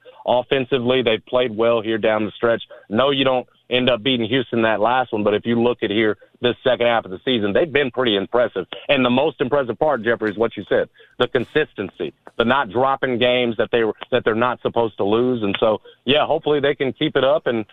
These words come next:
you know, I, I would prefer them, Jeffrey, to take a little further, that they ended up a ten than an eight nine. But, uh, at this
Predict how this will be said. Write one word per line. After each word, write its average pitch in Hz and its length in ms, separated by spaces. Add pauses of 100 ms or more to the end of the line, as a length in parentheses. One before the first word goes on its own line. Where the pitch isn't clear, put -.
(420)
you 120 80
know, 120 160
I, 131 360
I 135 40
would 131 180
prefer 151 380
them, 156 220
Jeffrey, 156 360
to 127 140
take 104 340
a 147 40
little 143 240
further, 151 280
that 131 160
they 127 200
ended 139 220
up 143 140
a 117 60
ten 147 380
than 131 100
an 120 140
eight 135 180
nine. 139 460
But, 117 160 (360)
uh, 117 160
at 117 200
this 151 160